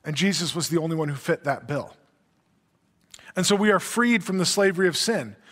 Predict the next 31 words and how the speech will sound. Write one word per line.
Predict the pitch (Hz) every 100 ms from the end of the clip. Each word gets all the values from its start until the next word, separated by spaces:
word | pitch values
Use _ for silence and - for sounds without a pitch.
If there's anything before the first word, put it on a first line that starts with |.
| - - -
Sin | - 240 254
holds | 202 190 240 180
us | 214 190 -
in | 196 180
bondage. | 170 214 220 165 123 117 - - - -
And | 185 202
it's | 208 226
in | 220
this | 226
passage | - 220 226 208
that | 190
we | 185
see | 170 247 254
that | 202 -
Satan | - 262 226 185
loves | 226 247 214 -
to | 208
use | 180 220 254 208
our | - 196
sins | - - 240 220 185 - - -
to | 208
he-, | - 226 240
hold | - 233 240
us | 214 196
in | 180
bondage, | 196 214 190 147 - - -
not | 254 285
because | 285 262 240
he | 240
has | 220 214
power. | - 202 151 104